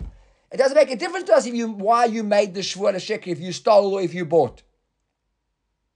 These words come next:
We presented up until the Machlokes Rabbi Tarfon Rabbi Akiva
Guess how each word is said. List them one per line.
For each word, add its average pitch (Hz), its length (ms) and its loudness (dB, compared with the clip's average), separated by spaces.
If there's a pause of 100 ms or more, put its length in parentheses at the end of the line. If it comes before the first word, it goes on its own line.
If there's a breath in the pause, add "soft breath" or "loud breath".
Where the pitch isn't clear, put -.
(1600 soft breath)
We 240 260 -2
presented 254 380 0
up 214 120 0
until 240 220 0
the 220 60 -4
Machlokes 208 280 -4
Rabbi 185 140 -6
Tarfon 220 180 -4
Rabbi 214 220 -4
Akiva 214 520 0